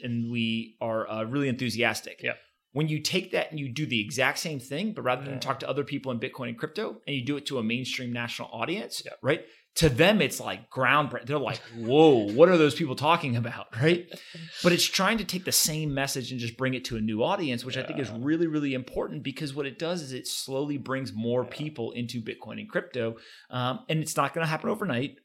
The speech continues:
Speaker 1: but
Speaker 2: Yeah.
Speaker 1: every single time that m-, myself or anyone else in the community goes on television, I think it's really, really important.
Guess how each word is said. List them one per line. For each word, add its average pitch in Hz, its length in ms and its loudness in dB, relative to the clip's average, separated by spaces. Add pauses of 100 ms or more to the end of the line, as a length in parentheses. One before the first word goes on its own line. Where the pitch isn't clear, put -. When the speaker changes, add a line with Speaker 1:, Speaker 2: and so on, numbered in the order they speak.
Speaker 1:
but 131 140 6
Speaker 2:
Yeah. - 140 -8
Speaker 1:
every 131 260 2
single 151 300 -2
time 131 380 -2
that 117 260 -6 (100)
m-, 120 300 -4
myself 147 520 0
or 117 100 -6 (100)
anyone 165 320 2
else 165 200 0
in 151 40 -6
the 143 80 -4
community 151 400 -4
goes 123 240 0
on 135 120 -4
television, 135 640 -2 (180)
I 113 80 -10
think 147 140 0
it's 104 100 -2
really, 127 220 0
really 123 220 0
important. - 420 -6